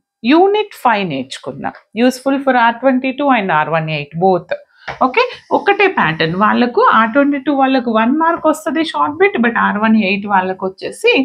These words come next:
two and three marks వస్తాయి. ఓకే, Vector integration. ఇక చాలా మంది అనుకుంటారు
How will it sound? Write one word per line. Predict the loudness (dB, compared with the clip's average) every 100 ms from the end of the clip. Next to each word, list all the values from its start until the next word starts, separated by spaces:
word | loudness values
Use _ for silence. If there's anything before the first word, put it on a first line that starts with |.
| -4 -16 0
two | 2 4
and | 2 0 -4
three | -2 0
marks | 0 -2 -6 -12
వస్తాయి. | -12 -12 -14 -6
ఓకే, | -4 -2 -2 -6 -14 -2
Vector | 0 -2 -2 2 4
integration. | 4 2 0 -2 -2 -4 -4 -6 -6
ఇక | -6
చాలా | -8 -6 -4 0 2
మంది | 2 2 0
అనుకుంటారు | -2 -4 -6 -2 0 0